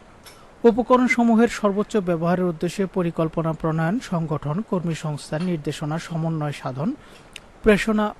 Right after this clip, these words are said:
নিয়ন্ত্রণের মানবীয় প্রচেষ্টাকে ব্যবস্থাপনা বলে। ইংরেজি ম্যানেজমেন্ট শব্দটির সমার্থক শব্দ হলো to handle, অর্থাৎ চালনা করা বা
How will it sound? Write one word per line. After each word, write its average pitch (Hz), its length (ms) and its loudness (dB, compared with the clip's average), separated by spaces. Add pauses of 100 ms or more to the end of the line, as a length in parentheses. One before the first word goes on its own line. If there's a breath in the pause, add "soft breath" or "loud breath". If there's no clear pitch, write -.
নিয়ন্ত্রণের 170 540 -2
মানবীয় 156 440 -2
প্রচেষ্টাকে 139 640 -8
ব্যবস্থাপনা 127 680 -8
বলে। 104 200 -12 (400)
ইংরেজি 196 420 4 (360 loud breath)
ম্যানেজমেন্ট 208 520 4
শব্দটির 208 440 -4
সমার্থক 160 600 -8
শব্দ 160 280 -10
হলো 147 360 -6 (320 loud breath)
to 202 100 2
handle, 156 400 -4
অর্থাৎ 156 320 -6
চালনা 147 400 -4
করা - 220 -4
বা 160 160 -4